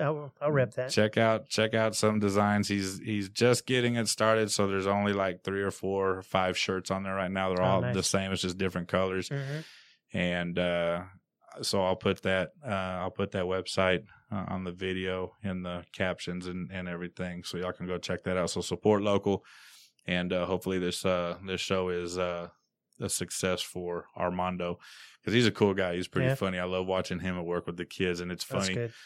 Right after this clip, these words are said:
Speaker 2: Funny story about this guy. He'll tell the kids, you know, "I promise, you know, I'll, you know, if you behave, I'll get you this," whatever, whatever, whatever. And the kids remember everything.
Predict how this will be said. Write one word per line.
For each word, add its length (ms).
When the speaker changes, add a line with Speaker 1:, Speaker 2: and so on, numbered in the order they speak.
Speaker 2:
Funny 240
story 280
about 220
this 220
guy. 280
He'll 280
tell 240
the 80
kids, 280
you 60
know, 160
"I 40
promise, 600
you 140
know, 200
I'll, 240
you 280
know, 100
if 100
you 100
behave, 380
I'll 100
get 220
you 100
this," 260
whatever, 280
whatever, 300
whatever. 380
And 180
the 60
kids 240
remember 320
everything. 400